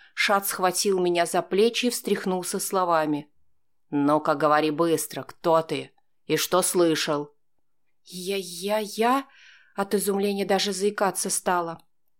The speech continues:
"Как зовут?" подсказал матрос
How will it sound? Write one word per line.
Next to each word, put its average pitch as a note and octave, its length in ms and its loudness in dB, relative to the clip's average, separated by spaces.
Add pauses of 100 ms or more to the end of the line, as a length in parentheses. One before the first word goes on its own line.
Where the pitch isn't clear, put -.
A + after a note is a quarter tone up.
(460)
"Как E3+ 320 2
зовут?" D#3+ 680 2 (480)
подсказал F3+ 640 0
матрос G3 600 2